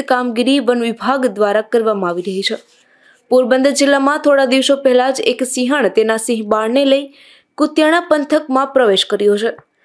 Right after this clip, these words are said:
ત્યારબાદ સિંહણ તેના બચ્ચાને લઈ રાણા વડવાણા તથા ભડ વચ્ચેના વિસ્તાર પહોંચી હતી અને હાલ સિંહણ પોરબંદરના છાયા એસ એસ સી બંધ factory વિસ્તારમાં છે. એક કહેવાતી વાત મુજબ આ સિંહણ અમરેલી ધારી સાઈડથી આવી છે,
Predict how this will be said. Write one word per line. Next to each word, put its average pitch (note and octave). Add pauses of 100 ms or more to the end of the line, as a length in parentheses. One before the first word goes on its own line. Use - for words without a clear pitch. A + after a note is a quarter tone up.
(140)
ત્યારબાદ A#3
સિંહણ C4+
તેના C#4
બચ્ચાને B3+
લઈ C#4+ (320)
રાણા B3
વડવાણા B3
તથા A3
ભડ B3+
વચ્ચેના C4+
વિસ્તાર A#3+
પહોંચી G#3+
હતી B3 (220)
અને A#3
હાલ B3+
સિંહણ D4+
પોરબંદરના D4
છાયા C#4+
એસ C4
એસ C4+
સી C#4
બંધ B3+
factory B3
વિસ્તારમાં G3
છે. A3 (440)
એક G#3
કહેવાતી A#3+
વાત C4
મુજબ C4
આ B3+
સિંહણ C4
અમરેલી A#3+
ધારી B3
સાઈડથી A3+
આવી F#3+
છે, -